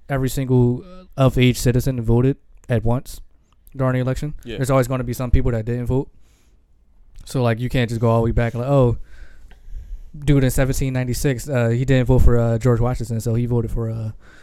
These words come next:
Speaker 1: Quincy Adams or some shit." I don't know,
Speaker 2: <laughs>
Speaker 1: but, like,
Speaker 2: I think it was. I think the entire post was fear mongering.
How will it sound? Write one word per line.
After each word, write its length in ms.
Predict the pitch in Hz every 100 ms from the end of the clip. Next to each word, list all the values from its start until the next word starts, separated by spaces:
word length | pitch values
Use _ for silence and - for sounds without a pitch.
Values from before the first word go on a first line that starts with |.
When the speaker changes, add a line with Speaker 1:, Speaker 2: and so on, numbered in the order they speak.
| - - - - - - - - - _ -
Speaker 1:
Quincy 300 | - 123 120
Adams 300 | 117 113 107
or 40 | 110
some 140 | 110
shit." 160 | 110 110
I 40 | 113
don't 120 | 110
know, 120 | 110 - -
Speaker 2:
<laughs> 220 | - -
Speaker 1:
but, 140 | 117 107
like, 180 | 110 156
Speaker 2:
I 140 | 165
think 200 | 180 135
it 40 |
was. 160 | 120 113 - -
I 160 | - 254
think 200 | 190 147
the 80 | 131
entire 340 | 123 131 135
post 340 | 123 - 131 -
was 120 | 107
fear 220 | - 131
mongering. 480 | 107 101 98 98 101